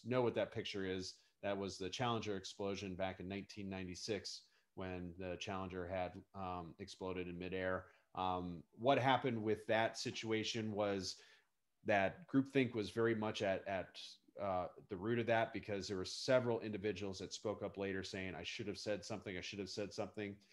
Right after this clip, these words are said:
Uh, right before the launch, there was a, uh, there was ice buildup on the tanker, and, uh, several of the heat shields, and it was, uh, thought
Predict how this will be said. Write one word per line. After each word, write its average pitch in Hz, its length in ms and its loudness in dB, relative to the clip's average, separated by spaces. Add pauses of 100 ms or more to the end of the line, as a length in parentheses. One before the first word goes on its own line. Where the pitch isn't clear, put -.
(240)
Uh, 95 340 4
right 107 220 2
before 110 320 2
the 95 80 0
launch, 117 560 6 (800)
there 98 320 2
was 95 500 2
a, 95 400 2
uh, 90 360 4
there 101 80 0
was 90 200 -2
ice 110 220 2
buildup 101 480 2
on 104 400 4 (340)
the 104 80 2
tanker, 120 580 2 (520)
and, 98 640 0 (180)
uh, 92 280 0
several 107 340 2
of 92 80 -4
the 95 60 -4
heat 117 240 -2
shields, 110 540 0 (300)
and 92 280 -2
it 92 80 -2
was, 92 420 -6
uh, 92 200 2 (140)
thought 98 300 4